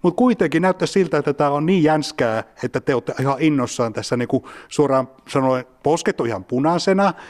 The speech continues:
ja <laughs> niin sanotusti esitys lähti ihan niinku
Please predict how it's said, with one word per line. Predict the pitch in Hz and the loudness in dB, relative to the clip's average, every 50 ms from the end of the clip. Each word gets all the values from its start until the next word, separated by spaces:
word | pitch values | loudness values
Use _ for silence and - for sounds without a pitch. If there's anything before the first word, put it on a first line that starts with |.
| - - - | -20 -10 -2
ja | 127 131 131 131 127 - - - - - | 0 2 2 2 -2 -4 -6 -4 -4 -2
<laughs> | - 156 131 - - - | -2 -2 -4 -4 -2 0
niin | 156 156 | 2 2
sanotusti | 143 151 135 131 123 - 131 - - - | 2 2 0 0 -2 -2 -4 -6 -2 -2
esitys | 165 165 - 165 139 147 131 - | -2 2 2 0 0 0 -4 -2
lähti | - 139 139 - 156 160 | -2 -4 -4 -4 -2 -2
ihan | 170 165 156 131 | 0 0 0 -2
niinku | 127 123 - 139 - | -4 -2 -2 -4 -4